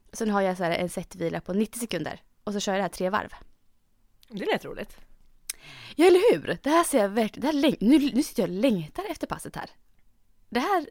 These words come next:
Speaker 1: nej, fan vad kul. Eh, och här så ska jag då öka på farten ju kortare intervallen blir, är tanken. Så första fyra blir runt typ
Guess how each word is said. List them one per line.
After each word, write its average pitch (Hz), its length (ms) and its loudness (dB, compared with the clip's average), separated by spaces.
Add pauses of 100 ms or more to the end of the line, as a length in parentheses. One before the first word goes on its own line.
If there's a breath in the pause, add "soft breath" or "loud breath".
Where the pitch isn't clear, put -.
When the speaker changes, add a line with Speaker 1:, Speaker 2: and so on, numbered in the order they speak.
(160)
Speaker 1:
nej, 262 140 -2
fan 262 160 2
vad 226 100 -4
kul. - 200 -6 (640 loud breath)
Eh, 185 580 2 (160)
och 220 180 4
här 269 580 6
så 240 200 -8
ska 202 380 0
jag 190 100 0
då 170 100 2
öka 170 220 -4
på 294 300 -2
farten 160 720 -2
ju 170 180 -4
kortare - 500 -4
intervallen 175 480 -2
blir, 202 380 -4 (300)
är - 60 -12
tanken. - 360 -12 (1700 loud breath)
Så - 160 -2
första 220 300 2
fyra 226 540 4
blir 185 440 2 (220)
runt 175 460 -2
typ 175 260 -2